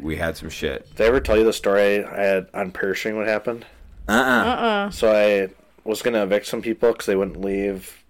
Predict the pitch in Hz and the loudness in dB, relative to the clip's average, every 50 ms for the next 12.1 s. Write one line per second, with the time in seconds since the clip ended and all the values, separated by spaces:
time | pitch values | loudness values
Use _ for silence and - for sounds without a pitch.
0 | _ - - 104 101 98 95 92 87 95 95 95 95 95 95 - 104 95 95 95 | _ -4 0 2 2 4 2 2 2 4 4 6 6 4 4 2 0 0 0 0
1 | 92 98 95 92 92 92 95 92 - - - 98 95 95 98 95 98 92 85 - | 0 0 2 2 2 2 2 2 0 0 0 0 0 2 0 0 -2 -2 -4 -2
2 | - 104 - - 90 - 101 95 92 90 87 - - 95 90 87 87 92 92 - | -2 -2 -2 -2 -2 0 2 2 2 2 0 -2 -6 -4 -4 -2 -2 -4 -4 -4
3 | - 104 101 98 107 107 98 101 95 92 82 - - 101 98 95 92 - - - | -2 -2 2 4 4 4 4 4 2 -2 -4 -4 -2 -2 0 0 -2 -6 -10 -10
4 | 90 - 98 92 92 85 - - 104 101 92 87 85 87 90 90 - _ _ - | -6 -2 -2 -2 -2 -2 -2 0 0 0 0 -2 -4 -4 -4 -6 -8 _ _ -20
5 | - - - - - - - - - - - - 98 98 95 92 90 90 90 92 | -20 -20 -20 -20 -20 -20 -20 -20 -20 -10 -4 0 0 2 2 0 0 -2 -6 -8
6 | - - 104 90 101 101 104 104 110 113 107 104 95 90 101 104 101 104 95 - | -4 -4 -2 2 4 4 6 6 6 6 4 2 0 2 2 0 0 -2 -6 -2
7 | - 107 101 101 98 90 92 95 - - - 110 104 104 98 92 104 104 107 - | -2 -2 0 0 -2 0 0 -2 -2 -2 -6 -4 -2 -2 -2 -2 -2 -4 -4 -6
8 | - - 95 95 95 95 92 92 95 - - - - _ _ _ _ _ - - | -6 -6 -4 -2 0 0 0 -2 -4 -8 -14 -20 -20 _ _ _ _ _ -2 0
9 | 110 104 104 - 110 104 92 - - 107 104 98 101 98 95 - - 104 92 - | 2 2 2 2 0 0 0 0 0 0 0 2 0 -2 -4 -4 -6 -6 -4 -2
10 | - 95 98 101 117 127 135 - - - - - - - - - 107 104 101 113 | 0 0 4 4 4 4 4 2 -4 -18 -20 -20 -20 -20 -12 -8 -4 -2 0 2
11 | 107 110 113 110 104 98 92 - - 110 110 117 113 110 104 101 95 95 92 90 | 2 2 2 0 0 0 -2 -4 -4 -4 -2 0 2 2 2 2 2 0 0 -2
12 | 90 90 | -4 -6